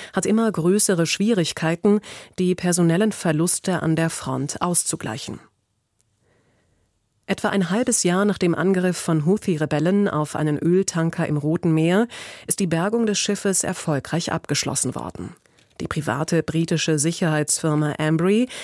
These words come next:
teilte mit, die Ladung des griechischen Schiffes mit dem Namen Sunion sei erfolgreich gelöscht. Zudem seien alle Lecks in den Ladetanks beseitigt worden.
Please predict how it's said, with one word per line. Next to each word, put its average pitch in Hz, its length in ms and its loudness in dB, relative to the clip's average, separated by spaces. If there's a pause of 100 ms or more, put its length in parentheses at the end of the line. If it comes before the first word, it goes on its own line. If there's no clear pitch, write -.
(160)
teilte 185 260 0
mit, - 480 0
die 165 120 2
Ladung 165 520 2
des 143 220 -2
griechischen 156 580 0
Schiffes 160 540 0
mit 147 160 0
dem 139 100 0
Namen 143 380 0
Sunion 185 640 2 (260)
sei 185 160 0
erfolgreich 139 720 -2
gelöscht. 151 540 -4 (340)
Zudem 165 420 2
seien 147 320 0
alle 170 200 2
Lecks - 420 0
in 175 160 2
den 170 160 2
Ladetanks 143 720 -2
beseitigt 151 500 -2
worden. - 360 -8